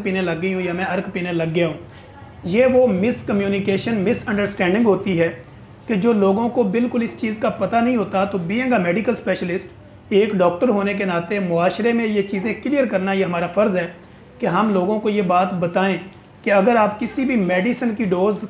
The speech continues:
कम या ज़्यादा ज़रूरत से करेंगे खुद से, जिसको हम कहते हैं self medication, या तो आपने खुद से किसी दवाई को ज़्यादा कर दिया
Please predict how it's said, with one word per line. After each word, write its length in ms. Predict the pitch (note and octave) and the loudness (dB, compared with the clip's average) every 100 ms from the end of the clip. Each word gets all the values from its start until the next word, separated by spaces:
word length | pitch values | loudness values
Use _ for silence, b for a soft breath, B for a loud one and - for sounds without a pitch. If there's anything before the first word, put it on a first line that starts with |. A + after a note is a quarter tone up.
| - | 0
कम 220 | A#3+ B3 - - | 2 2 0 -6
या 200 | E3+ F#3+ G3+ | 2 4 4
ज़्यादा 340 | F3+ F3+ A#3 | 2 2 2
ज़रूरत 320 | G#3+ G3 G3+ | 0 0 -2
से 140 | G3 G3 | -2 -2
करेंगे 360 | F#3 F#3 G#3 | -2 -2 -2
खुद 240 | G#3 B3 A#3+ | -2 -2 -2
से, 220 | - E3 - - - - | -4 -8 -10 -18 -18 -4
जिसको 300 | E3+ G3+ - | -2 0 2
हम 160 | G#3+ G3+ | 0 2
कहते 260 | G3 F#3 | -2 -2
हैं 60 | A3+ | -6
self 460 | - A3 A#3 A#3+ A3 | -4 -2 -2 -2 -2
medication, 540 | F3+ F3 F3 E3+ E3+ D3+ - - - - - - | 0 0 -2 -2 -4 -8 -14 -18 -18 -20 -10 0
या 220 | F3 F3+ | 4 4
तो 120 | A#3+ | 4
आपने 300 | A3 G#3 A#3 | 2 2 0
खुद 240 | G#3+ A3 G#3+ | -2 -2 -2
से 180 | - A#3 | 0 -2
किसी 240 | - A3+ | 0 0
दवाई 260 | F#3+ F#3 F#3+ | 4 4 4
को 120 | G3 | 2
ज़्यादा 300 | E3+ D#3+ F3+ | 2 2 2
कर 180 | - G3+ | 2 2
दिया 240 | B3 | 2